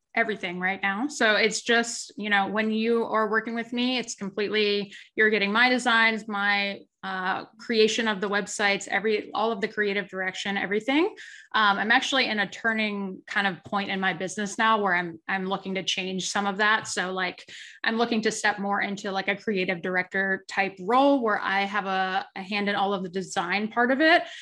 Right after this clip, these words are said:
and perhaps looking to outsource some of the actual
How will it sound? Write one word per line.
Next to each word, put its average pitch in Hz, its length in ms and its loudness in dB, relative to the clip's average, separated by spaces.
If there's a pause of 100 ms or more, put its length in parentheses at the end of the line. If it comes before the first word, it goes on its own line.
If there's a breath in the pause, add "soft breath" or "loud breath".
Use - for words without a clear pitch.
(140 loud breath)
and 196 420 0
perhaps 196 460 -2
looking 185 320 -8 (140)
to 185 500 -2
outsource 190 480 -4
some 190 200 -2
of 180 140 -6
the 175 220 -6
actual 180 640 -6